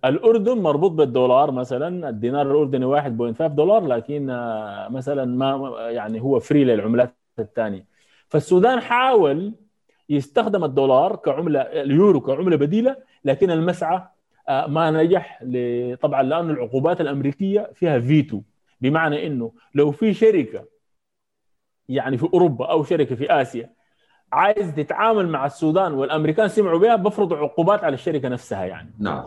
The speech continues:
Speaker 1: فكان عندهم حكاية ال-، إنه هم ال-، ال-، ال-، ال-، ال-، ال-، الشغل الشرطي يعني، فهم بيم-، بيعملوا العقوبة للجهة اللي حتدخل في تعاملات مع السودان دون تاخذ البيرميشن أو الإذن من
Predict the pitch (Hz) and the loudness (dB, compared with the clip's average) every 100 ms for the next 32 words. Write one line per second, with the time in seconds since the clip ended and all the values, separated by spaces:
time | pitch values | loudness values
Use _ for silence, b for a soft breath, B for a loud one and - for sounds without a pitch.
0 | - - 208 214 202 220 214 196 214 208 | -12 -8 0 0 2 4 4 2 0 -2
1 | 160 151 139 135 139 175 185 175 160 180 | -4 0 0 0 -2 -2 -4 -2 -2 0
2 | 160 139 131 127 127 123 127 127 127 123 | 0 0 0 -2 -2 -4 -6 -6 -8 -8
3 | 123 127 127 117 117 - 135 131 - 175 | -10 -12 -12 -12 -8 -4 0 0 0 0
4 | - 110 101 107 131 170 180 160 185 156 | 0 -4 -4 -12 -8 -4 0 2 2 0
5 | 170 170 180 160 147 135 - 208 165 202 | -4 -2 0 2 2 0 2 4 4 2
6 | 214 B B 139 143 139 202 202 156 143 | 0 B B -2 0 0 0 0 0 -4
7 | - - - 156 151 - 139 147 190 180 | -6 -4 -2 -2 -2 0 0 2 2 0
8 | 147 131 - 165 220 202 151 170 220 233 | -2 -4 -2 -2 -2 -4 0 4 4 2
9 | 226 - _ 175 165 147 127 147 135 160 | -4 -14 _ -2 0 -2 -2 0 0 -4
10 | 180 180 156 143 - 160 165 180 - b | -8 -6 -2 0 2 2 2 -2 -10 b
11 | b b 143 156 165 | b b -2 0 -2